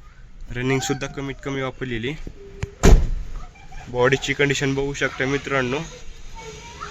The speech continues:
बॉडी कशी. अजून काही माहितीसाठी स्क्रीनवर नंबर देतो, त्यावर लवकर संपर्क करा श्री गणेश मोटर्सला.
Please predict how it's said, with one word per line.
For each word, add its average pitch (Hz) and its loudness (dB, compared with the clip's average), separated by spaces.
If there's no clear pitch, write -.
बॉडी 120 -2
कशी. 131 2
अजून 131 -2
काही 147 6
माहितीसाठी 143 4
स्क्रीनवर 143 0
नंबर 143 -2
देतो, 131 0
त्यावर 131 8
लवकर 135 6
संपर्क 139 4
करा 123 4
श्री 127 4
गणेश 123 4
मोटर्सला. 117 -2